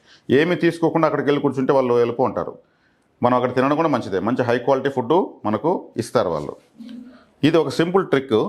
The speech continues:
ప్రకృతి పరిహారంగా మేము రెండో భావాన్ని బలపరిచేటువంటి ఒక పరిహారంగా చెప్తాము. రెండో భావం అంటే, రెండో భావం అంటేనే తిండి, చెప్పాను కదా, నోటితో మాట్లాడుతూ మాట అదే.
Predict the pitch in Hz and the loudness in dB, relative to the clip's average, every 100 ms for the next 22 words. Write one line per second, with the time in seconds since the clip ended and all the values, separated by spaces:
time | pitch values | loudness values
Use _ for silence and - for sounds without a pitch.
0 | - - _ _ _ _ _ _ - 127 | -4 -18 _ _ _ _ _ _ -2 0
1 | 151 135 127 120 117 120 104 113 135 127 | 0 0 2 2 2 0 2 2 4 4
2 | 123 113 113 110 110 92 98 95 90 98 | 2 0 0 0 -2 -2 -2 -2 0 0
3 | 98 104 92 90 - 85 135 - _ _ | 0 -2 -4 -8 -6 -4 -4 -6 _ _
4 | _ _ _ - - - 127 160 165 165 | _ _ _ -20 -8 0 2 4 4 4
5 | 165 156 127 147 165 160 156 160 180 - | 2 4 2 2 2 2 2 0 -2 -2
6 | 160 156 135 127 143 104 135 123 123 135 | 0 0 0 0 0 2 2 2 0 0
7 | 131 120 120 123 113 117 107 113 127 104 | 0 0 0 0 0 0 0 2 0 0